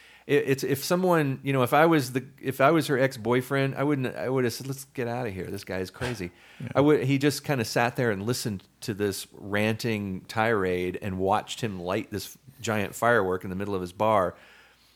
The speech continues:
Speaker 1: Before they said, "Oh, I think we better get out of it." It's like, no, you should have gotten out of here five minutes ago when he started his dialogue.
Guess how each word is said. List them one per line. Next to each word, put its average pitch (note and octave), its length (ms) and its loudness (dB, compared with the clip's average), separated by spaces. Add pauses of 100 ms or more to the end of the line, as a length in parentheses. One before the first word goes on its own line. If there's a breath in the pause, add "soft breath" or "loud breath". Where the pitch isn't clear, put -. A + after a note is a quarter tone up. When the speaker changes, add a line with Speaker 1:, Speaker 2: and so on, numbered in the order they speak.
(120)
Speaker 1:
Before A2 320 2
they G#2 140 4
said, G2+ 260 0
"Oh, A#2+ 220 4
I A2+ 40 2
think B2 180 -4
we B2 80 0
better A2+ 220 0
get G#2+ 160 0
out A#2+ 180 4
of G2 40 0
it." G#2+ 40 -2
It's - 100 -6
like, A#2 120 -2
no, C#3 160 0
you D3 120 4
should F#3 140 -2
have F#3 60 -4
gotten A#2 200 -2
out B2 80 -2
of B2 40 2
here G#2+ 120 2
five A#2 460 4
minutes A#2 320 -2
ago G2+ 180 2
when G2 120 0
he G2+ 60 -2
started A2 460 0
his F2 140 -4
dialogue. G2 680 2